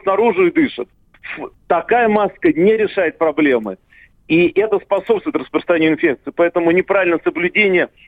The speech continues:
режима использования маски продавцами — это источник инфицирования. Плюс к этому продавцам они постоянно находятся в магазине.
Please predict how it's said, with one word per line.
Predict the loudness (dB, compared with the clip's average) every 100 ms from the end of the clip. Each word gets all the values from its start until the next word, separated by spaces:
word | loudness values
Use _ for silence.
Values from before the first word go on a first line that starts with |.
| -20 -20 _
режима | 0 0 0 2 2 0 -6 _ -6
использования | -6 0 0 2 0 2 0
маски | 2 -2 -2 -6
продавцами — | -4 -2 -2 -2 0 0 0 -6 _ _ _ _ _
это | -2 0 -2
источник | 0 -2 0 0
инфицирования. | 0 -2 0 2 2 0 -2 -6 _ _ _ _ _ -4
Плюс | -2 -2
к | -2
этому | -2 0 -2
продавцам | 0 -2 -2 -2 0
они | 2 0 -2 _ _ _ -2
постоянно | -2 0 0 0 2
находятся | 0 0 0 0 -2
в |
магазине. | 0 0 0 0 0